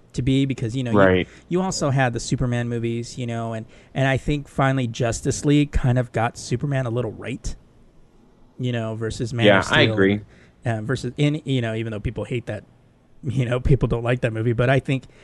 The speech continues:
Speaker 1: they probably did the better job of getting him right versus, uh, Man of Steel and, um, which is the tortured soul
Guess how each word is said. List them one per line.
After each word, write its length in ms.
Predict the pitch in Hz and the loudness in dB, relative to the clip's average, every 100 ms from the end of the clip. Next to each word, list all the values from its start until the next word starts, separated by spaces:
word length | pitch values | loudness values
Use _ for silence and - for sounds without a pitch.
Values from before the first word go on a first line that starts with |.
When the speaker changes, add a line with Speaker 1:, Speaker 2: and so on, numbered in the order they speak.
| - | -8
Speaker 1:
they 140 | - 127 | -2 0
probably 280 | 147 139 127 | 2 2 0
did 140 | 120 | -2
the 80 | 113 | -6
better 380 | 113 113 117 113 | -4 -2 -2 -2
job 320 | 120 107 110 | -4 -6 -6
of 120 | - | -6
getting 220 | 117 117 | -6 -6
him 160 | 113 110 | -8 -8
right 280 | 107 107 110 | -8 -8 -8
versus, 640 | 113 110 - 107 104 - - - - - _ | -8 -8 -8 -8 -10 -12 -18 -20 -20 -20 _
uh, 380 | 113 110 98 78 - - _ _ - | -4 -4 -4 -12 -18 -20 _ _ -4
Man 220 | 123 120 | -2 -2
of 80 | 110 | -4
Steel 440 | - 117 110 87 - | -4 -4 -4 -6 -8
and, 280 | 107 104 104 | -12 -10 -12
um, 220 | 104 - - - - | -14 -18 -20 -18 0
which 280 | 139 151 165 | 2 4 2
is 220 | 139 - - - - | 0 -2 -16 -4 2
the 100 | - | 6
tortured 420 | 127 120 131 110 | 6 6 2 -2
soul 460 | - 131 110 113 | 4 6 6 2